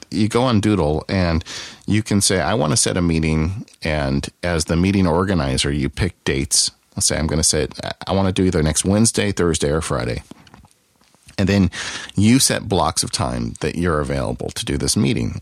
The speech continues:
So I'll say, you know, next Wednesday, Thursday, or Friday, any morning between nine A M and twelve P M. And, and you just put it up there and you say the meeting's gonna take an hour.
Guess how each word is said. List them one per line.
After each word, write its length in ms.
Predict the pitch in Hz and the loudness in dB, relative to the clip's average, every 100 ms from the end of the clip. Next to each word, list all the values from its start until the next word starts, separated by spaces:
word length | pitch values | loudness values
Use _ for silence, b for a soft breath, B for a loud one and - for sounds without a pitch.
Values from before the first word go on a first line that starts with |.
| - | -8
So 340 | - - 87 82 | -2 0 2 2
I'll 100 | 76 | 2
say, 420 | - 80 78 - - | 2 0 0 -4 -4
you 140 | 87 | -2
know, 140 | 76 | 0
next 260 | 76 101 - | 0 0 0
Wednesday, 440 | 120 123 120 110 | 2 2 2 0
Thursday, 340 | - 98 92 90 | 0 0 2 0
or 60 | |
Friday, 440 | 90 80 76 73 - - | 0 0 0 0 -2 0
any 220 | 110 104 | 2 4
morning 400 | 92 85 85 85 | 4 4 2 2
between 640 | 85 78 76 73 71 80 | 0 0 0 0 0 0
nine 320 | 87 85 90 | 0 0 2
A 180 | 85 76 | 2 0
M 240 | 65 69 65 | 0 -2 -2
and 160 | 71 | -4
twelve 300 | - 69 64 | -4 -4 -4
P 140 | - 65 | -4 -4
M. 180 | 50 - _ _ - - _ _ _ _ _ _ B B B B B B B B - | -6 -12 _ _ -20 -20 _ _ _ _ _ _ B B B B B B B B -2
And, 460 | 107 95 92 87 - _ _ | 0 2 0 -2 -6 _ _
and 120 | 101 | 2
you 80 | 92 | 2
just 120 | 87 | 0
put 140 | - 147 | -2 -2
it 140 | 135 | 0
up 160 | 101 - | -2 0
there 260 | 85 80 | 0 0
and 180 | - 90 | 0 0
you 100 | 82 | 0
say 140 | - 95 | 0 2
the 60 | |
meeting's 280 | 87 92 80 | 2 2 2
gonna 80 | 82 | 2
take 200 | 73 64 | 0 -2
an 80 | 67 | -4
hour. 380 | 57 55 55 | -4 -6 -6